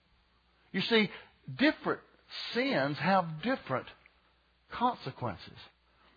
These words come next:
Sure, the sin of suicide is a sin, and it has a final consequence. But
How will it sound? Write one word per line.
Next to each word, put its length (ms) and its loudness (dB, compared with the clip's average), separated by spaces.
Sure, 400 2
the 120 0
sin 320 0
of 100 -4
suicide 580 4
is 120 -6
a 80 -4
sin, 400 -4
and 120 6
it 80 8
has 300 10
a 220 10
final 340 12
consequence. 760 2
But 140 4